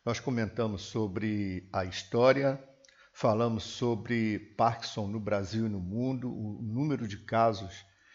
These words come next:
da doença de Parkinson no Brasil e no mundo, falamos sobre a fisiopatologia, incidência, epidemiologia e também as causas da doença. Se você não ouviu o nosso último podcast,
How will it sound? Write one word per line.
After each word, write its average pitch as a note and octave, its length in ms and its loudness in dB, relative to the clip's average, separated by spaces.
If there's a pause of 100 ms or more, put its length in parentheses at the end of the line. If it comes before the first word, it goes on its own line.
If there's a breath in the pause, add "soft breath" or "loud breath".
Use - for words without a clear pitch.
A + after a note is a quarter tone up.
(320 loud breath)
da A2 100 2
doença G#2+ 380 -4
de F#2 80 -10
Parkinson G#2 540 -4
no G#2 80 -4
Brasil G2 400 -4
e G2 40 -6
no F#2+ 80 -6
mundo, C3 580 -6 (480 loud breath)
falamos C3+ 520 2
sobre A#2 340 0
a G#2+ 60 2
fisiopatologia, B2 1400 -2
incidência, A2+ 920 -4
epidemiologia G#2 1200 -4
e D3+ 60 -6
também G#2+ 720 -2
as A2+ 240 -2
causas G#2 480 -2
da G#2 120 0
doença. G2 520 -8
Se - 140 -6
você A2+ 720 0
não A2+ 640 -2
ouviu C#3 480 0
o C3 60 0
nosso A2 340 -2
último G#2+ 300 -4
podcast, A#2 840 -2